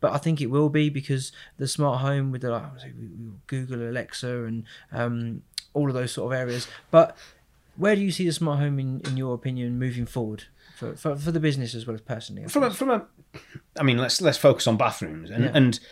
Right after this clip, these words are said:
Speaker 2: and, and the one area that you, that you, that you, although you, there, there are gimmicks and there are, there are elements that are gonna make your life better, my, the fundamental thing that I think that the smart home will help from a bathroom perspective i-, is, is water saving.
Speaker 1: Yeah.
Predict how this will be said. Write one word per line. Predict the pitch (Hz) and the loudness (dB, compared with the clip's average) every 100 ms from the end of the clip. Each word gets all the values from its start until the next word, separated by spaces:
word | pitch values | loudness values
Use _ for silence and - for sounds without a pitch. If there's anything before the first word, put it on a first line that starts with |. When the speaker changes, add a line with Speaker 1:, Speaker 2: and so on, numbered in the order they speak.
| - | -10
Speaker 2:
and, | - 127 127 | 2 2 2
and | 139 127 | 2 2
the | 131 | 6
one | 135 143 | 8 10
area | 135 127 113 113 | 10 10 8 6
that | 107 110 | 4 2
you, | 107 104 101 - - - | 2 2 0 -6 -20 -10
that | 131 | -6
you, | 107 110 104 - | -2 -2 -2 -6
that | 113 | -8
you, | 104 104 _ _ _ _ _ _ _ - | -6 -8 _ _ _ _ _ _ _ -6
although | 131 131 123 | 0 2 4
you, | 110 107 | 2 2
there, | 113 98 | 2 2
there | 110 101 | 2 2
are | |
gimmicks | 95 120 113 117 - | 4 4 6 2 0
and | 107 107 | 0 2
there | 107 101 | 2 2
are, | 98 92 95 - | -2 -4 -8 -4
there | 113 | -2
are | 107 | 2
elements | 117 110 107 | 4 4 2
that | - 110 | -2 0
are | |
gonna | 117 110 | 2 4
make | 113 101 | 2 0
your | 107 | -4
life | 110 104 | -6 -4
better, | 127 101 - 101 - - - - - | -2 -2 -2 -4 -8 -18 -20 -18 -2
my, | 113 117 117 - | 4 4 4 0
the | 123 | -6
fundamental | 117 143 127 117 104 | 4 6 6 4 0
thing | 101 110 | 0 0
that | 104 | 0
I | 107 | -2
think | 127 107 | -2 -2
that | 104 104 | -4 -6
the | 107 | -6
smart | - 120 117 98 | 0 2 2 0
home | 107 101 | 0 0
will | 101 | 0
help | 90 107 101 - - - | -2 -2 -2 -4 -12 -6
from | 110 | 0
a | 101 | 0
bathroom | 101 120 - 104 | 0 0 0 0
perspective | 98 - 104 82 107 | -2 -6 -8 -6 -4
i-, | 110 | -4
is, | 110 113 113 | -2 -2 -2
is | - 113 | -4 0
water | 135 110 | 0 0
saving. | - 175 170 170 - | -6 -8 -10 -14 -12
Speaker 1:
Yeah. | 131 | -10